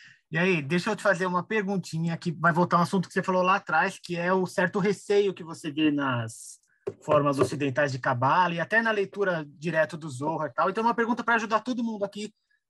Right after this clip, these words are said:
que todo mundo aqui com certeza se interessa em cabala, mas nem todo mundo tem acesso à cultura judaica, agora vai conhecer o seu canal, vai ter e tal. Mas a pergunta é a seguinte:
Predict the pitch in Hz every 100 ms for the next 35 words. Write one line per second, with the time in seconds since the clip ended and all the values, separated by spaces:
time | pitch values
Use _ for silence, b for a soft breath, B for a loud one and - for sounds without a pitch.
0 | _ 175 262 277 277 226 240 233 226 202
1 | 202 185 196 185 170 175 - 160 156 156
2 | 139 143 185 214 _ _ _ _ _ _
3 | 196 214 240 233 214 208 208 208 190 -
4 | 180 196 185 196 196 185 190 151 151 180
5 | 180 170 - 160 143 135 156 170 156 165
6 | 151 147 139 135 139 139 156 156 170 170
7 | - 156 196 _ b b 196 220 220 220
8 | 226 247 208 165 123 -